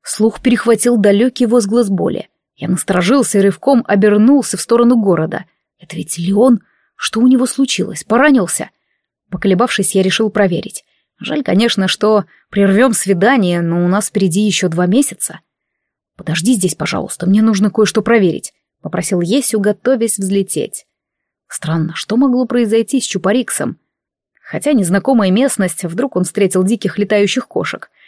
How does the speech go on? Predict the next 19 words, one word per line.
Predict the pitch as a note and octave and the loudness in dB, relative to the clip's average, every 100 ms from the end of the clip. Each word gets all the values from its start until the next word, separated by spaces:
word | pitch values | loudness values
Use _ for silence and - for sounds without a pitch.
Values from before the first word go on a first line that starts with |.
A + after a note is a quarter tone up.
| _ | _
Те | - F#3 G#3 | -4 -2 -2
вполне | - A3+ G#3+ G3 | 0 2 2 2
могли | A3 G#3 | 2 2
напасть | G#3+ A3 E3+ F3 | 2 2 -2 -2
на | G3+ | -4
чужака. | - G#3+ A3 - - - _ _ _ _ _ | -2 -2 -2 -4 -6 -8 _ _ _ _ _
«Что | - - C4+ | -12 -2 0
случилось?» — | C#4 D#4 - A3+ C4 - _ _ | 2 2 2 2 2 0 _ _
спросила | - F#3 F#3+ F#3+ | -6 -4 -2 0
Еся | F#3 F#3+ - | 0 0 0
с | F#3 | -4
тревогой, | F#3 F3+ B3 G3+ | -2 0 2 2
глядя | F3+ G#3 G3 | 4 2 2
на | G#3+ | 2
меня. | A3 G3+ E3+ _ _ _ _ _ | 2 0 -2 _ _ _ _ _
Ее | - E3 F3+ | -10 -4 -2
волнение | A#3 C#4 A#3 A3+ B3+ C4+ | 2 2 2 2 2 2
согрело | C4 A#3+ G#3 A3+ A#3 | 0 0 0 0 0
сердце. | - - A#3+ - - | -2 -4 -4 -6 -12